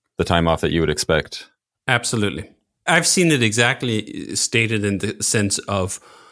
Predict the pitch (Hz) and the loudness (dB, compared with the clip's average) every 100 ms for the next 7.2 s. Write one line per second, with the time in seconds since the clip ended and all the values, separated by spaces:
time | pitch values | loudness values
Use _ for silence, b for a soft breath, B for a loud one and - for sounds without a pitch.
0 | B 120 117 127 117 113 - 107 90 87 | B -2 0 4 4 2 0 0 -2 -4
1 | - 123 - 71 - _ 98 - 92 85 | -2 -2 -4 -10 -14 _ -10 -6 -4 -2
2 | - - - _ _ - 113 113 104 95 | -2 -4 -8 _ _ -10 -4 -2 0 -2
3 | 87 80 117 82 - 101 107 139 156 - | -2 0 0 0 -2 -2 -2 0 0 0
4 | 135 110 117 131 - 120 107 98 104 110 | -4 0 2 2 0 -2 -2 0 2 0
5 | 104 123 151 - - - - - B B | 0 -2 -2 -4 -8 -6 -8 -10 B B
6 | B - 120 117 110 107 - - 139 117 | B -4 2 4 4 2 -8 -10 -4 2
7 | 117 107 | 2 0